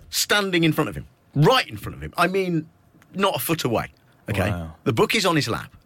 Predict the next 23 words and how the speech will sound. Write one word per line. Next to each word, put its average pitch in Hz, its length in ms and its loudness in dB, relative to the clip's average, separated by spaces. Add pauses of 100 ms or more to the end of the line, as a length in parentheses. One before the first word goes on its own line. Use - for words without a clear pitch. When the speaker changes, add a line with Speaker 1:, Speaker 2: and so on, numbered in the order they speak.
(300)
Speaker 1:
I 147 180 2
am 156 80 2
now 135 140 2
between 131 280 -2
the 123 60 -2
coffee 175 260 -2
table 123 360 0
and 120 160 -2
his 104 180 -4
lap, 98 300 -6 (580)
and 117 140 2
he's 117 140 -2
still 147 220 0
staring 113 300 -2
at 98 40 -8
this 90 120 -10
book, - 260 -12 (480)
all - 80 -6
right? 135 220 -2
And 147 120 4
I, 165 260 2
and 139 180 0
I, 131 160 2